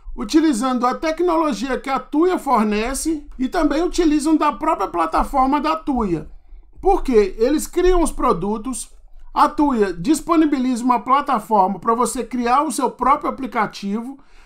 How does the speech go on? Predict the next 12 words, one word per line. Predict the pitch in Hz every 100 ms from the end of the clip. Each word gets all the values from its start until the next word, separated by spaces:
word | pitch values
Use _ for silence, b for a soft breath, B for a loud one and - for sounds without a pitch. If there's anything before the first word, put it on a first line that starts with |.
| b
mas | 220 302 370
por | - 359 294
trás | - 233 285 269 277
o |
aplicativo | 277 262 302 269 - - 277 294 359 -
vai | 208 165 233 311
ser | - 311
conectado | 294 285 285 254 247 254
nos | 269 -
servidores | 262 214 226 233 214
da | 277
Tuya. | 294 294 233 190 156